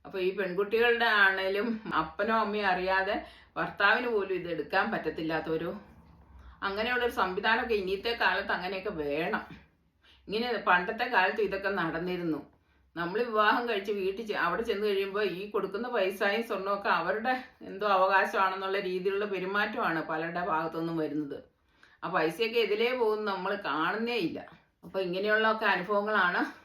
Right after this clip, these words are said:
ഓരോ സ്ത്രീകൾക്ക് ഇങ്ങനെയുള്ള കഥകൾ പറയാനുണ്ടാവും. ആ, പണ്ടത്തെ കാലത്ത് ഇതെല്ലാം സഹിച്ചും ക്ഷമിച്ചും കുറേ ആൾക്കാരിങ്ങനെ, ഉം, അഡ്ജസ്റ്റ് ചെയ്ത് മുന്നോട്ട് പോയി.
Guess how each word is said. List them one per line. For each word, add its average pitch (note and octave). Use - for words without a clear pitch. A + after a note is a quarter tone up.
ഓരോ G3
സ്ത്രീകൾക്ക് G3
ഇങ്ങനെയുള്ള F3+
കഥകൾ E3+
പറയാനുണ്ടാവും. D#3
ആ, -
പണ്ടത്തെ E3+
കാലത്ത് F#3+
ഇതെല്ലാം F#3
സഹിച്ചും F3
ക്ഷമിച്ചും F#3+
കുറേ G#3+
ആൾക്കാരിങ്ങനെ, G#3
ഉം, F3+
അഡ്ജസ്റ്റ് B3
ചെയ്ത് G3
മുന്നോട്ട് E3+
പോയി. C#3+